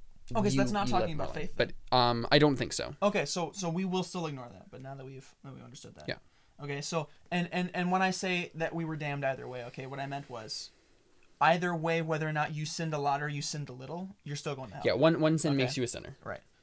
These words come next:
Speaker 1: So that's what I meant by that. But okay, so, so going back to this verse then, okay, so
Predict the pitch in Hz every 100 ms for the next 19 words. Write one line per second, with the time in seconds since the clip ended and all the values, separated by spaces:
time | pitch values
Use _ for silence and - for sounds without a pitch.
0 | - - 170 175 170 147 147 117 107 180
1 | 190 202 165 - 170 147 - - - 185
2 | 214 240 208 202 180 175 160 156 127 123
3 | 143 147 147 139